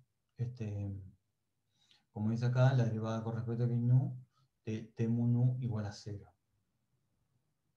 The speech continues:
¿Ah? Entonces vamos a ver ahora, interpretarlo, vamos a calcular el T cero cero. Acá, acá arriba a la derecha lo copié para que lo tengan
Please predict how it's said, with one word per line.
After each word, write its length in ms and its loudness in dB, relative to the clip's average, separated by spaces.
¿Ah? 120 0
Entonces 240 2
vamos 200 4
a 60 2
ver 120 2
ahora, 560 0
interpretarlo, 640 4
vamos 140 2
a 40 4
calcular 380 2
el 120 -2
T 100 2
cero 240 2
cero. 560 -2
Acá, 360 2
acá 140 2
arriba 200 8
a 40 0
la 60 6
derecha 220 4
lo 120 4
copié 260 4
para 200 2
que 80 -2
lo 100 -2
tengan 560 -2